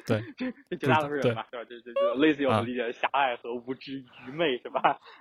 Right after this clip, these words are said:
Speaker 2: <laughs>
Speaker 1: 对，对，这就是狭隘、无愚智，呃，无昧、愚痴啊，
Speaker 2: 啊，然后再往上一个阶段是叫
Speaker 1: 对。啊。
Speaker 2: 知道自己不知道。
Speaker 1: 自己不知，
Speaker 2: 啊，对，
Speaker 1: 自己，
Speaker 2: 我知道自己不知道。
Speaker 1: 知道自己知道吧，应该是。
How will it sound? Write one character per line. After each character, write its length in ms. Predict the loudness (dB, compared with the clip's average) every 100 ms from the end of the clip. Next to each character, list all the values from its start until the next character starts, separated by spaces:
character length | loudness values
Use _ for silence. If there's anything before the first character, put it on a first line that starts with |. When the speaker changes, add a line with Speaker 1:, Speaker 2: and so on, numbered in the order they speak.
| -20
Speaker 2:
<laughs> 340 | -4 -4 2
Speaker 1:
对， 120 | 2
对， 260 | 4 6 6
这 120 | 4
就 160 | 6 4
是 60 |
狭 140 | 6 6
隘、 120 | 6
无 140 | 6
愚 140 | 4 2
智， 200 | -2 -8
呃， 100 | -2
无 120 | -2 0
昧、 100 | 2
愚 160 | 2
痴 160 | 0 -2
啊， 100 | -2
Speaker 2:
啊， 100 | -2 -4
然 100 | -6
后 100 | -4
再 80 | -2 0
往 140 | 0
上 200 | -2 -6
一 40 | -4
个 100 | -6
阶 160 | -8 -6
段 220 | -6 -6
是 160 | -10
叫 180 | -6 -6 -6 -10
Speaker 1:
对。 80 | -6
啊。 160 | -6 -8 -12
Speaker 2:
知 220 | -8 -4
道 200 | -2 -4
自 200 | -4 -14 -14
己 160 | -14 -14
不 80 | -8 -8
知 120 | -6
道。 140 | -8
Speaker 1:
自 140 | -4 -4
己 160 | -2
不 180 | -4 -4
知， 180 | -6 -6
Speaker 2:
啊， 40 | -10 _ _ _ -20 _ _ _ -20 _ -6
对， 100 | -2
Speaker 1:
自 0 |
己， 100 | 4 6
Speaker 2:
我 120 | 6
知 140 | 6
道 180 | 10 10
自 140 | 8
己 140 | 2 0
不 0 |
知 0 |
道。 0 |
Speaker 1:
知 0 |
道 0 |
自 0 |
己 0 |
知 160 | 4
道 160 | 10 10
吧， 120 | 10
应 80 | 6
该 100 | 0
是。 200 | -2 -8